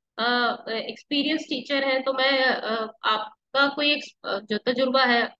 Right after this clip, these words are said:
वो आप share करना चाहें हमारे साथ। ओईआरएस को आप जैसे higher secondary में, अ, और senior secondary में तो हम कर ही सकते हैं, जरूरत रहती है करने की। तो कभी आपने integrate किया अपने teaching learning में?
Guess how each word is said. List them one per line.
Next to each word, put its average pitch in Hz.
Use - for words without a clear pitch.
वो 254
आप 208
share 254
करना 247
चाहें 247
हमारे 247
साथ। 285
ओईआरएस 302
को 330
आप 302
जैसे 254
higher 254
secondary 285
में, 285
अ, -
और 233
senior 277
secondary 277
में 285
तो 302
हम 277
कर 254
ही 277
सकते 269
हैं, 240
जरूरत 277
रहती 269
है 254
करने 220
की। 247
तो 294
कभी 294
आपने 302
integrate 269
किया 269
अपने 277
teaching 262
learning 247
में? 294